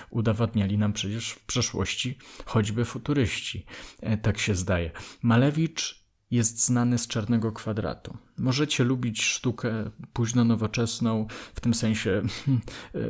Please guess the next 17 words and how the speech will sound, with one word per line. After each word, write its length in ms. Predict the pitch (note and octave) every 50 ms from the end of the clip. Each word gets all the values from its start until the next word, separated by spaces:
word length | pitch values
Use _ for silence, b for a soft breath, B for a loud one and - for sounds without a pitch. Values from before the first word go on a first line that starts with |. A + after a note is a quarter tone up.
| G#2 G#2 - -
wysokiego 580 | - A#2 B2+ B2 - B2+ A2+ - C3 A2+ A#2+
modernizmu, 640 | A#2 A2+ A2+ G#2 G#2+ A2+ A2 A#2+ A#2+ A#2 - - - G#2
na 120 | G2+ G2
przykład 240 | - - - G#2+ G#2+ - - - - _ _ -
początku, 580 | - - B2 A#2 A#2 A#2 - - A#2 A2 G#2+ B B B B B B - -
e, 120 | A2+ A2+
dwudziestego 600 | G#2+ - B2+ A#2 A#2+ A#2 - - B2+ G#2+ A2 A#2
wieku, 360 | G#2+ C#3+ D3+ D3+ - - -
albo 440 | B2+ C3 C3 A#2+ A2 A#2+ A#2+ A#2 A2+
to, 180 | A2+ - - B2
co 160 | - - A2
dzisiaj 360 | A2+ A#2+ A2+ - - B2 A#2
się 160 | - - B2
wystawia 400 | A2 A2 G#2 - - G#2 G#2 A2+
w 80 | A2+ G#2+
muzeach 520 | A#2+ B2 A#2 A2+ A#2+ A2+ A2 A2+ A2+ -
sztuki 760 | - - - - - - - - A#2 - - - A2+ A2 A2